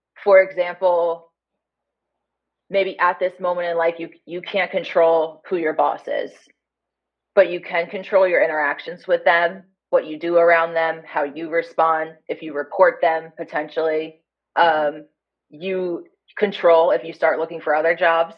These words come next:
Speaker 1: Did you update your resume? Like,
Speaker 2: Mm-hmm.
Speaker 1: yes, there are things out of your control, but there are so many things that are in there. So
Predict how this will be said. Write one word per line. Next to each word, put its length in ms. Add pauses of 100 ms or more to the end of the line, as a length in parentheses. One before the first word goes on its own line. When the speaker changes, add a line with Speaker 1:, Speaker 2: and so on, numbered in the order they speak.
(180)
Speaker 1:
Did 140
you 80
update 300
your 140
resume? 720 (460)
Like, 200
Speaker 2:
Mm-hmm. 100
Speaker 1:
yes, 260
there 120
are 180
things 220
out 140
of 60
your 120
control, 680
but 220 (760)
there 300
are 420 (760)
so 200
many 300
things 240
that 180
are 260
in 120
there. 440 (760)
So 440